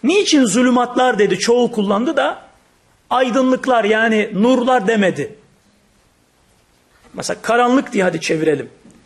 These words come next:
Zulümatları çoğul yaptı ama nuru tekil yaptı. Bakın çok önemli bir şey. Burada çok şeyler var.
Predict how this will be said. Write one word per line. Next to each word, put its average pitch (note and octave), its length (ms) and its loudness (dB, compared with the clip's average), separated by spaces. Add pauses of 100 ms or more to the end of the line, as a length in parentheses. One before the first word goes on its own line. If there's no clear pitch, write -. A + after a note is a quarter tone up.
(600)
Zulümatları C4 720 0
çoğul D4 320 4
yaptı E4 400 0 (1120)
ama B3+ 240 0
nuru D4+ 360 4
tekil C#4 300 0
yaptı. D#3 420 -2
Bakın F3+ 220 -6
çok C#4 180 -4
önemli B3+ 320 2
bir E4+ 60 -2
şey. D#3 280 -2
Burada A#3 180 -4
çok - 200 -4
şeyler A#3+ 280 2
var. C#3+ 140 -4